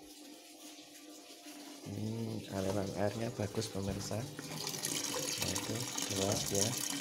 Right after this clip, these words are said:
Jika, eh, aliran airnya kurang lancar sebab tandonnya mungkin kurang tinggi, nah, dapat kita pasang di bagian inputnya sini menggunakan pompa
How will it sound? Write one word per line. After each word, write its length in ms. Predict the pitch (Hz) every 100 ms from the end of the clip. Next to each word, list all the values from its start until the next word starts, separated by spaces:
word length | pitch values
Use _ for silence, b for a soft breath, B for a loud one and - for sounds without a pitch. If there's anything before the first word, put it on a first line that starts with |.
| - - - - - - - - - - - - - - - - - - - - - - - - -
Jika, 360 | 113 - 120 123 123 117 117 - - - - - - 113
eh, 140 | 107 92 113
aliran 240 | 117 117 104
airnya 320 | 107 110 117 117
kurang 320 | 113 107 107
lancar 480 | 101 95 95 98 107
sebab 320 | 110 - 101 -
tandonnya 480 | 104 98 101 98 107
mungkin 320 | 107 101 107
kurang 240 | 104 101 101 98
tinggi, 480 | 101 95 98 120 127 - - - - 92
nah, 80 | 95
dapat 400 | 104 101 120 123 -
kita 240 | - 104 104
pasang 400 | 104 104 120 120 117
di 80 | 110
bagian 560 | 101 98 - 107 104 101 101 - B B B -
inputnya 560 | 104 104 101 82 107
sini 560 | 110 107 110 117 123 120
menggunakan 720 | 110 101 101 98 98 104 110 110
pompa 400 | 107 101 98